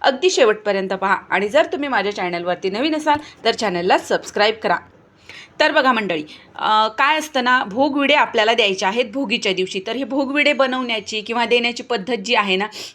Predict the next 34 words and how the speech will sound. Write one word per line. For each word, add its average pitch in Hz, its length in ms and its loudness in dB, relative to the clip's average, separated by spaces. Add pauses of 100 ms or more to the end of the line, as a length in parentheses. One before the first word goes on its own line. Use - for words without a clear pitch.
ती 233 60 -8
प्रत्येक 254 420 0
ठिकाणी 240 360 -2
वेगवेगळी 196 520 0
असते. 175 220 -4 (260)
तुमच्याकडे 233 480 0
जसं 254 260 0
केलं 269 260 2
असेल, 269 260 2 (300)
केलं 240 180 4
जात 262 280 2
असेल, 226 280 -4
तुम्ही 247 240 -4
त्याप्रमाणे 214 460 2
करू 208 200 2
शकता 202 340 -2 (300)
किंवा 285 220 4 (280)
जर 262 200 4
तुम्हाला 320 280 4
माहीत 311 300 2
नसेल 233 340 -4
तर - 60 -2
तुम्ही 311 280 -2
याप्रमाणे 196 500 2
करा. 160 200 -4 (360)
तर, - 60 4 (520)
तर 285 100 4
बघा, 247 300 0 (200)
संक्रांत 262 640 0
हा 254 240 -2
सण 220 300 -4 (200)
स्नान, 208 640 0
दान, 208 400 0
धर्म 226 360 -4